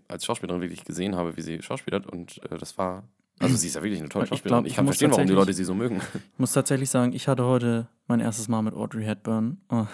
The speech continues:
Speaker 1: Ah, das war heute wirklich?
Speaker 2: Ja.
Speaker 1: Ja. Und?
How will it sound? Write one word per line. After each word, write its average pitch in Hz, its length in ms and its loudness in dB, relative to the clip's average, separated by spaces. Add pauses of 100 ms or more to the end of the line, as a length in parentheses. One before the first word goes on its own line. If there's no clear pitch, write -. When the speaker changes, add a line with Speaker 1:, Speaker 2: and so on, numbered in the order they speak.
(100)
Speaker 1:
Ah, 120 80 4
das 135 100 2
war 117 80 2
heute 180 180 6
wirklich? 78 200 -6
Speaker 2:
Ja. 107 300 0
Speaker 1:
Ja. 87 240 -2 (1120)
Und? - 240 -4